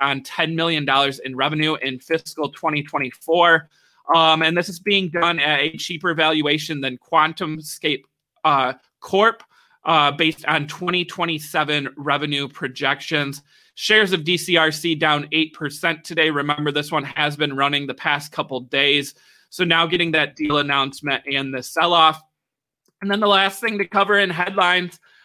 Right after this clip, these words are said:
uh, if you were not aware, we have a short report out from Hindenburg Research on DraftKings. Um, the report calls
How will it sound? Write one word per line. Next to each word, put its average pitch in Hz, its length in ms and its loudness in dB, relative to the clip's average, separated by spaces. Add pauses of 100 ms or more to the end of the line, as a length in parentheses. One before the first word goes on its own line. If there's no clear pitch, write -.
(160)
uh, 160 240 6
if 160 200 2
you 175 200 -2
were 156 280 -2
not 165 300 2
aware, 165 460 2
we 160 140 -4
have 160 260 2
a 147 180 -2
short 180 420 -6
report 151 520 -4
out 156 420 0
from 165 280 -4
Hindenburg 165 640 0
Research 147 520 -4 (120)
on 185 300 2
DraftKings. 147 1000 -2 (500)
Um, 170 440 4
the 175 80 0
report 214 400 0
calls 170 520 2